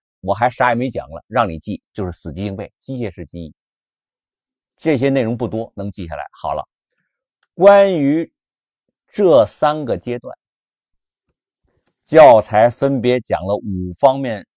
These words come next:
创新特征，在这三个阶段的各自的具体表现。对于这个表格的内容，还是那句话，难为大家了。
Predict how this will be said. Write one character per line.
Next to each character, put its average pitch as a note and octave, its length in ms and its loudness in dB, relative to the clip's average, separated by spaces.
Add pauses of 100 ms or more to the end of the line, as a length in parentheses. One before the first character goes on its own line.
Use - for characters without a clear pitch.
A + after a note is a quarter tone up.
(140)
创 G#2+ 180 -6
新 G#2 100 -6
特 G2 180 -12
征， F2 200 -16 (1000)
在 A2+ 340 4
这 G#2 260 0
三 B2+ 360 -4
个 F2+ 140 -6
阶 G#2 220 -8
段 F#2 280 -8
的 D2 80 -16 (240)
各 C3 280 0
自 G2+ 380 -8
的 C#2 240 -10 (1120)
具 G2+ 260 -6
体 E2+ 240 -12
表 D2 240 -12
现。 - 180 -20 (1500)
对 E3+ 240 6
于 E3+ 200 6
这 F3+ 260 4
个 A2 140 2
表 E2+ 360 -2
格 G2+ 160 -6
的 A2 140 -2
内 G#2+ 200 -8
容， C#2+ 140 -20 (680)
还 A2 400 -2
是 B2 140 -4
那 G2 140 -6
句 E2 120 -8
话， E2 260 -6
难 G#2 320 -2
为 G#2 160 -6
大 D#2 200 -8
家 D2+ 120 -18
了。 C#2 160 -20